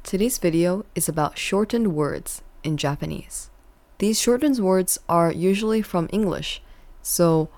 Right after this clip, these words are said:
all of the words presented in this video are going to be in katakana.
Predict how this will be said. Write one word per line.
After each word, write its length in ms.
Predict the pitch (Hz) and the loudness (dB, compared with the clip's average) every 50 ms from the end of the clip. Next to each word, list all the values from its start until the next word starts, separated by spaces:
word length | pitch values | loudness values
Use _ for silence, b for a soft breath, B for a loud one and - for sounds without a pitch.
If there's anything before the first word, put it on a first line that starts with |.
| b - - | b -4 2
all 180 | - 190 214 233 | 4 4 6 4
of 80 | 247 226 | 4 4
the 100 | 240 226 | 2 2
words 320 | 185 180 175 180 170 - | 4 4 2 2 2 0
presented 460 | - - 160 - 160 160 160 180 - | -2 -4 -4 -2 -2 -2 -4 -4 -4
in 140 | - 151 151 | -4 -4 -6
this 160 | 143 139 - | -6 -6 -6
video 420 | - 175 180 185 185 180 180 - - - | -4 -2 0 4 4 4 4 2 0 -2
are 140 | - 156 156 | -2 -2 0
going 240 | 147 151 151 156 156 | 0 0 -2 -2 -2
to 120 | - - | -4 -4
be 200 | 156 - 143 143 | -2 -2 -2 -2
in 320 | 143 - 139 127 127 135 131 - - - | -2 -2 -4 -4 -4 -6 -8 -12 -14 -8
katakana. 680 | - 139 135 - 170 175 - - 185 165 139 - - | -6 -6 -4 -2 -2 -2 0 0 0 0 -2 -4 -10